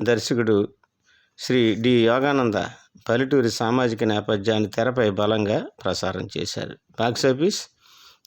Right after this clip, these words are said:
ఉచిత పెద్ద నిష్-, ఆ, పెద్ద విశేషాలు. ఈ సినిమాకి సంబంధించి మరి రెండు కోట్ల బడ్జెట్తో, కానీ పదిహేను కోట్ల వసూళ్లతో అద్భుతమైన వాణిజ్య విజయం సాధించింది. ఈ చిత్రానికి, ఉమ్,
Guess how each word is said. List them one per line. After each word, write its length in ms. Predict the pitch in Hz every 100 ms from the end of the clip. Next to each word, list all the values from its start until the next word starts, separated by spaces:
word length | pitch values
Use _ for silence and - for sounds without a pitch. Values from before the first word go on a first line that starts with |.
| -
ఉచిత 540 | 104 107 - 135 107 107 -
పెద్ద 160 | 110 98
నిష్-, 240 | 104 95 - _ _ -
ఆ, 420 | 98 98 98 107 - _ _ _ _ _ _ _ 123
పెద్ద 180 | 117
విశేషాలు. 600 | 151 117 104 104 - 87 -
ఈ 20 |
సినిమాకి 340 | - 127 139 131
సంబంధించి 640 | 120 110 107 110 110 233 - - - - - - _ -
మరి 300 | 123 127 127
రెండు 240 | 131 160
కోట్ల 280 | 156 180 180
బడ్జెట్తో, 760 | 151 151 139 143 143 143 117 - - _ _ -
కానీ 420 | 101 143 135 135 - - - -
పదిహేను 340 | 123 139 165
కోట్ల 300 | 160 160 156
వసూళ్లతో 580 | 143 127 135 135 123 131
అద్భుతమైన 580 | 110 110 139 135 135 123
వాణిజ్య 460 | 107 101 123 113
విజయం 320 | 123 110 110 104
సాధించింది. 640 | 107 90 90 - - 50
ఈ 20 | -
చిత్రానికి, 680 | 131 135 165 175 160 156 143 147 - - - _ -
ఉమ్, 280 | 120 123 120